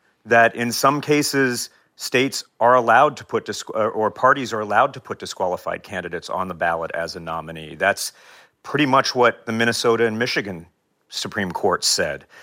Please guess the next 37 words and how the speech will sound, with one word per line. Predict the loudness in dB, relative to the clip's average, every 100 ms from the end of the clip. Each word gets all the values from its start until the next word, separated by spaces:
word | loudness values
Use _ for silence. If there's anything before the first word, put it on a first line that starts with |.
| -20 -20 2
that | 4 4 4
they | 0
can't | 2 0 2
get | 2
involved | 2 4 4 4
in | -2
this. | -4 -4
This | -4
goes | 0 -2 0
to | -2 -2
the | -4
point | -8 -8 -6
that | -8
Mary | -4 -2
raised | 0 -2 -4 -4
about | -2 0 -2
it | -6
being | -8
a | -6
non-justiciable | -4 -4 -6 -8 -10 -8 -6
question, | 0 0 0 -6
that | -6 -8 _ _ _
political | -2 0 2 -2
parties | 2 2 2 -2 -4
in |
the | -4
United | -2 -2 -4
States | -4 -4 -4 -10 _ _ _
have | 0 2
a | 2
wide | 2 4 4 4 2
range | -4 -4 -4 -8
of | -2
latitude | 0 0 -2 -10 -10
to |
choose | -10 -8 -8
nominees, | -6 -6 -6 -10 -12 -12